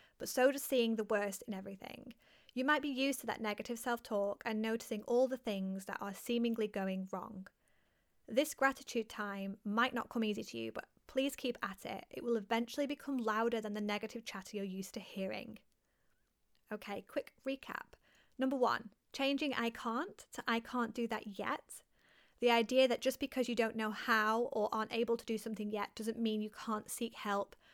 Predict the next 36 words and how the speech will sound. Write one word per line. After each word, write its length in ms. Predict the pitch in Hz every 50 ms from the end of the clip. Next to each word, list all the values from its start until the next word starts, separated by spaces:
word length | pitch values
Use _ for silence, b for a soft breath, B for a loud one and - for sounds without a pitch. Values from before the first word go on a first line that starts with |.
| b b b
learn, 400 | b 208 202 202 196 196 190 190 - -
or 80 | 214
practice 520 | 196 - 214 190 - - - - 208 190 -
so 80 | -
that 240 | 208 208 214 - -
then 200 | - 202 208 202
you 100 | 208 208
can 160 | 202 - 214
eventually 460 | 214 196 202 190 190 - - - 202 190
do 260 | - - 208 202 180 - -
the 60 | 196
thing. 460 | - - 233 208 - - - 254 - _ _ _ _ _ _ _ _ _ _
Two, 300 | - - 370 247 208 - - _ _ _ -
your 140 | 240 254 254
mirror 240 | 254 262 240 233 220
mantra, 500 | 214 202 196 196 - - 196 190 190 -
a 60 | -
phrase 340 | - - 262 262 302 311 302
you 120 | 285 294 294
can 280 | - 294 294 285 277 -
say 400 | - - - 285 262 233 226 233
to 140 | 226 - 240
yourself 540 | 220 208 - 202 196 214 208 208 - - - - _ -
in 140 | - 294 285
front 220 | - 269 247 233
of 40 | 220
the 80 | 226
mirror 380 | 214 202 196 196 196 196 196 - 196 - -
three 180 | 247 233 233
times 460 | 226 - 220 202 202 208 196 196 196 214
with 120 | 202 190
more 320 | 208 214 220 214 214 220 220
and 100 | 233 240
more 220 | 233 226 220 220 214
gusto 540 | - 214 190 - - - 185 190 190 185 190 _ _ _ _ _ _
each 380 | - 208 202 - - - -